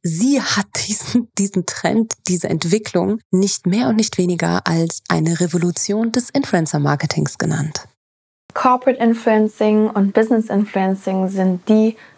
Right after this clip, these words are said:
Speaker 2: Top-Trends zweitausendvierundzwanzig. Corporate Influencing ist zwar für viele nicht neu, da es schon seit zwei bis drei Jahren am Markt ist, aber für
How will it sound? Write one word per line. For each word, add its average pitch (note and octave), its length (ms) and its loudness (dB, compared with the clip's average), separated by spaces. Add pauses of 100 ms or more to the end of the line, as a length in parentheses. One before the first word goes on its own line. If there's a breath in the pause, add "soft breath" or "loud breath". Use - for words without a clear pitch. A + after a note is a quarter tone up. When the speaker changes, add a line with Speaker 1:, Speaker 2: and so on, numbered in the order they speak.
(120)
Speaker 2:
Top-Trends G3 880 -2 (280)
zweitausendvierundzwanzig. F#3 1800 -2 (440 loud breath)
Corporate A#3 400 2
Influencing G#3 760 2 (280 loud breath)
ist - 380 -2
zwar F#3 480 2
für - 160 -4
viele G3 680 2 (320 loud breath)
nicht B3+ 480 2
neu, D#3+ 480 0 (140)
da F#3 160 4
es F#3+ 180 -8
schon G3 200 2
seit F3+ 260 -2
zwei G3 240 2
bis F#3+ 160 -2
drei F#3 220 -2
Jahren F3+ 220 2
am F3+ 180 -4
Markt E3+ 360 -4
ist, - 380 -2 (380 loud breath)
aber G3 680 0
für F#3 540 2